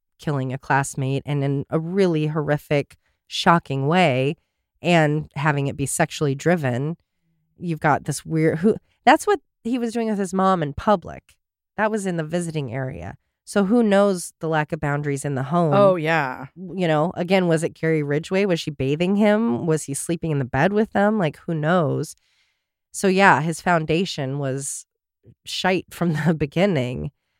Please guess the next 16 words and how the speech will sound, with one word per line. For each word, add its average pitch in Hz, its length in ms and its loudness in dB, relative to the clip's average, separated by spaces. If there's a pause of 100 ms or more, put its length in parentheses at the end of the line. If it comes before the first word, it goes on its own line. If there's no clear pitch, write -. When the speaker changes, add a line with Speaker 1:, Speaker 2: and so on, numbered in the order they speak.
(360)
Speaker 1:
And 170 180 2
then, 156 140 4
yeah, 175 220 4
you 143 140 0
have 156 160 0
this 147 160 -4
horrible 226 640 2
murder 175 500 -2
of 151 160 -10
this 160 260 -6
young 180 300 -4
girl. 151 640 -2 (600)
It 202 140 4
really 185 260 2
feels 175 320 0
like 151 160 0